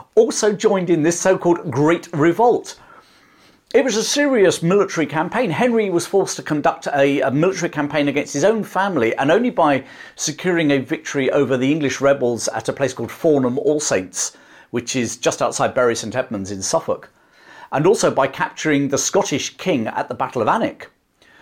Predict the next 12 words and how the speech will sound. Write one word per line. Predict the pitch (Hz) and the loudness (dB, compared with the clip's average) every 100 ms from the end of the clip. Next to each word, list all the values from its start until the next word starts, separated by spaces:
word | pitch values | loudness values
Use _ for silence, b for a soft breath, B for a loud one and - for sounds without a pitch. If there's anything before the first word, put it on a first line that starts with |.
| b | b
was | 160 151 | -2 0
he | 160 147 | 0 0
able | 165 139 139 | 0 0 -2
to | 135 123 | -4 -6
secure | - 123 147 127 113 | -4 -4 0 2 2
his | 131 123 | 0 0
own | 113 104 | -2 -2
position | 120 113 - 98 | -6 -6 -6 -6
on | 104 101 | -6 -8
the | 95 | -10
throne. | - 127 90 85 _ _ _ _ B B B B B B B B B | -4 -4 -4 -8 _ _ _ _ B B B B B B B B B
Um, | 165 180 | -2 0